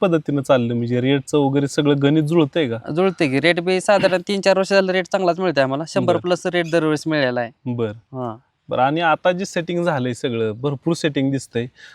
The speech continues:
Speaker 1: अ, असं सेटिंग ह्यापूर्वी कधी झालं होतं का?
Speaker 2: झालं नव्हतं, पहिल्यांदा झालेलं आहे सेटिंग. ह्यावेळेस झालं होतं,
Speaker 1: पहिल्यांदाच.
Speaker 2: पण इतकं झालं नव्हतं, कमी झालं
Speaker 1: बर,
Speaker 2: थोड्या
Speaker 1: बर,
Speaker 2: प्रमाणात.
Speaker 1: बर.
Speaker 2: ह्यावेळेसच जास्त सेटिंग झालेलं आहे.
Speaker 1: मग आता ह्यावेळेस अडचण काय आली बाग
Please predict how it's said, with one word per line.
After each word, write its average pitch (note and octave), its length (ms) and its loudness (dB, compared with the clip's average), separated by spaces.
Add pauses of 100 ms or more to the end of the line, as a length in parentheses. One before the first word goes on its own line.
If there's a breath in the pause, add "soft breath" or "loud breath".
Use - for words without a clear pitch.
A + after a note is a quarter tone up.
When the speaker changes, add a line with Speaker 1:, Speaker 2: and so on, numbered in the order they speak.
(160 loud breath)
Speaker 1:
अ, A2+ 40 -4
असं A#2+ 340 2
सेटिंग G3 320 -2
ह्यापूर्वी F#3+ 460 0
कधी F#3 120 -6
झालं F#3 220 0
होतं C#3+ 220 -6
का? C#3 60 -10
Speaker 2:
झालं G3 240 4
नव्हतं, E3 320 0
पहिल्यांदा F3 320 2
झालेलं C3 340 0
आहे A2 40 -8
सेटिंग. A#2+ 320 -10
ह्यावेळेस D#3+ 240 2
झालं F3+ 120 6
होतं, C#3+ 220 0
Speaker 1:
पहिल्यांदाच. - 20 -8
Speaker 2:
पण F3+ 80 -4
इतकं F#3 260 -4
झालं E3+ 260 2
नव्हतं, B2+ 260 -6
कमी C#3+ 220 -2
झालं C#3+ 160 2
Speaker 1:
बर, A2 120 -6
Speaker 2:
थोड्या C3+ 180 -2
Speaker 1:
बर, A#2 60 -8
Speaker 2:
प्रमाणात. B2+ 320 -4 (100)
Speaker 1:
बर. A#2 40 -8
Speaker 2:
ह्यावेळेसच E3 440 2
जास्त D#3 320 0
सेटिंग C3 300 -8
झालेलं B2 180 -4
आहे. A#2 120 -14 (280 soft breath)
Speaker 1:
मग E3 80 4
आता F3+ 160 4
ह्यावेळेस G#3 360 4
अडचण G#3 460 4
काय F3+ 140 6
आली A#2+ 240 4
बाग A#2 280 0